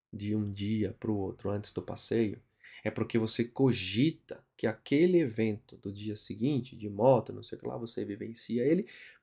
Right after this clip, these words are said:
pode te trazer algum risco a ponto de chegar próximo daquele gatilho emocional que transfere e cria um medo intenso. Então você não dorme, tem um distúrbio de sono.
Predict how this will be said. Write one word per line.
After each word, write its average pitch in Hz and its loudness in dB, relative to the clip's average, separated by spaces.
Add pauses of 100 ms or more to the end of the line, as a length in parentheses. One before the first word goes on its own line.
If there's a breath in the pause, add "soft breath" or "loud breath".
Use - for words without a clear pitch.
pode 107 4
te - -10
trazer 120 -4
algum 127 -8
risco 104 -2 (380 loud breath)
a 139 4
ponto 113 4
de 123 -4
chegar 131 2
próximo 127 0
daquele 143 0
gatilho 131 -2
emocional 139 2
que - -8
transfere 156 4
e 156 -4
cria 139 0
um 160 0
medo 151 4 (240)
intenso. - -6
Então - -20
você - -12
não - -6
dorme, 269 0 (260)
tem 113 2
um 117 2
distúrbio 120 0
de 127 -4
sono. 165 0